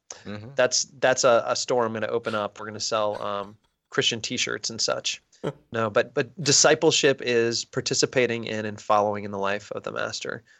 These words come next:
Speaker 2: who is Jesus Christ. And, uh, and of course, part of it too is that we, we see in the history of Christianity, like, those that, that followed, say, Saint Francis of Assisi around in the thirteenth century, well, they were disciples of,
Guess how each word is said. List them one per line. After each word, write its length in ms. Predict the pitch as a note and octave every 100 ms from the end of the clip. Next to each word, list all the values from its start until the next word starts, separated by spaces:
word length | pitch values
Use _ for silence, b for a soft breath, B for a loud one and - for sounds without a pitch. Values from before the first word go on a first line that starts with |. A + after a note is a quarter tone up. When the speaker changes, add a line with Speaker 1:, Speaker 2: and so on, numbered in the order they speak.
| b -
Speaker 2:
who 80 |
is 120 | G#2+ G2
Jesus 300 | G#2+ G#2 -
Christ. 480 | - G#2+ - - - _ _ _ _ -
And, 320 | A2 G#2+ G#2+
uh, 160 | G#2 A#2+
and 100 | C3+
of 80 | C3+
course, 280 | F3 - - B B
part 160 | - F#3
of 100 | D#3
it 140 | C#3
too 240 | - F#3 D#3
is 200 | C3+ B2
that 240 | B2 - _ _ _ _ _ _ _ _ - -
we, 360 | B2+ C#3 C3
we 140 | D3 C#3
see 540 | - - E3+ C#3 C3+ b b b
in 80 | C3
the 40 | B2+
history 340 | D3+ - C#3+
of 60 | C3
Christianity, 880 | - C3 - A#2+ B2+ D3+ A2+ A#2 A#2
like, 240 | A2+ A#2 - C#3+
those 360 | C#3+ E3 E3 D3+
that, 260 | C#3 A#2+ b b -
that 100 | C3
followed, 560 | - C3 C#3+ C#3 B2 A2+
say, 160 | - D3
Saint 240 | - C#3+
Francis 320 | - C#3+ C#3+
of 80 | B2+
Assisi 400 | A#2 - E3+ C#3
around 240 | A#2 A2 A#2
in 80 |
the 60 | A2+
thirteenth 440 | C3+ C3 - B2+
century, 520 | - C#3+ - A2 G#2 b b b b C3+
well, 280 | B2+ - -
they 180 | C#3 C#3+
were 160 | C#3+
disciples 760 | C3+ C3 D3 D3+ C#3 A#2+ A#2+ -
of, 420 | A#2+ A2+ G#2+ -